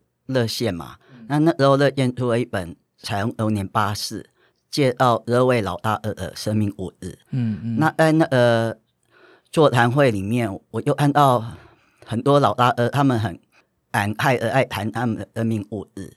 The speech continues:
Speaker 2: 嗯，
Speaker 1: 那我被那个聚会感动，
Speaker 2: 嗯。
Speaker 1: 我就觉得说，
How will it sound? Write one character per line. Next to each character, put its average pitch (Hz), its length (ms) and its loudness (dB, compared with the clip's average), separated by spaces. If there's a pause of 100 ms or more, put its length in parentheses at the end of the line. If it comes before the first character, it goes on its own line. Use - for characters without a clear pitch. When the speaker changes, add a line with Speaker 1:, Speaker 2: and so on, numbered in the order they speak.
(160)
Speaker 2:
嗯， 131 200 -6
Speaker 1:
那 151 120 2
我 123 80 0
被 131 220 0
那 135 100 2
个 107 340 -2 (920)
聚 147 220 0
会 131 200 2
感 85 320 -10
动， 95 240 -4 (280)
Speaker 2:
嗯。 139 120 -6
Speaker 1:
我 127 80 -2
就 175 140 -2
觉 160 140 2
得 151 100 4
说， 165 300 -2